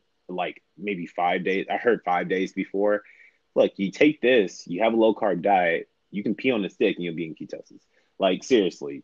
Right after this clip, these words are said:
you can, you can take your blood and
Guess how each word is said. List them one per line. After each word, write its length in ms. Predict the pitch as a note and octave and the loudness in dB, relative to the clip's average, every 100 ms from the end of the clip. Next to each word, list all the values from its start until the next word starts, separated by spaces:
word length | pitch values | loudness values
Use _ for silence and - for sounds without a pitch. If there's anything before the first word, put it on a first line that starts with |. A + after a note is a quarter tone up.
| - | -10
you 180 | F2+ F#2 | -6 -4
can, 340 | G2+ F#2 C#2+ | -4 -4 -6
you 80 | F#2 | -6
can 300 | A2 F#2 D2+ - | -4 -6 -8 -4
take 180 | G#2 | -2
your 80 | F#2+ | -2
blood 460 | - G2+ G2+ E2 - - - _ _ - | -2 2 2 0 -8 -14 -20 _ _ -4
and 420 | G#2 F#2+ F2+ F2 | 0 0 -2 -4